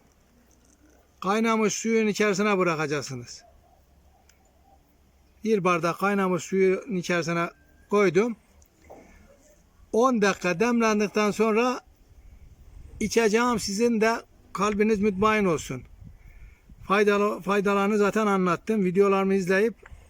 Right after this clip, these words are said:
bilgi alabilirsiniz. On dakika sonra içeceğim Allah izin verirse.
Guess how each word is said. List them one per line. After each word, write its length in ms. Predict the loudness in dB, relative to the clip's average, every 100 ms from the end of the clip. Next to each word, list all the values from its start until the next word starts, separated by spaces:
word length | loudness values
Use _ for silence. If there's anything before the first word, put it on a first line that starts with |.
| -20 -20 -20 -20 -20 -20 -20 -20 -20 -20 -20 _ -2
bilgi 260 | 0 2 2
alabilirsiniz. 880 | 4 4 4 2 2 -4 -8 -12 -20 -18 -18 -18 -20 -20 -20 -20 -20 -10
On 240 | -4 -2 0
dakika 320 | 0 0 -2
sonra 460 | -2 -2 0 -2 -6 -14 -18 -20 -20 -20 -16 -14 -14 -16 -20 -10
içeceğim 520 | -4 -2 0 0 -2
Allah 280 | -4 -4 -6
izin 200 | -8 -10
verirse. 300 | -12 -14 -16